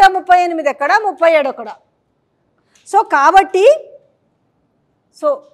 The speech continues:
least of the కూడా ఏమి ఇచ్చింది, నూట పంతొమ్మిది అయినా, నూట పంతొమ్మిది నుంచి నూట ముప్పై ఎనిమిది, so,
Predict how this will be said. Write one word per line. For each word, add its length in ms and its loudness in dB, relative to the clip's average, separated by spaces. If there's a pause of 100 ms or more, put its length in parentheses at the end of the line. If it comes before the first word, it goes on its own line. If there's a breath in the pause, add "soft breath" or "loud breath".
(200)
least 320 0
of 80 -4
the 100 -8
కూడా 200 2
ఏమి 140 -2
ఇచ్చింది, 200 -10
నూట 220 -2
పంతొమ్మిది 540 -4
అయినా, 400 -4
నూట 180 -8
పంతొమ్మిది 460 -8
నుంచి 100 -12
నూట 180 -10
ముప్పై 360 -4
ఎనిమిది, 500 -6 (400 soft breath)
so, 140 -2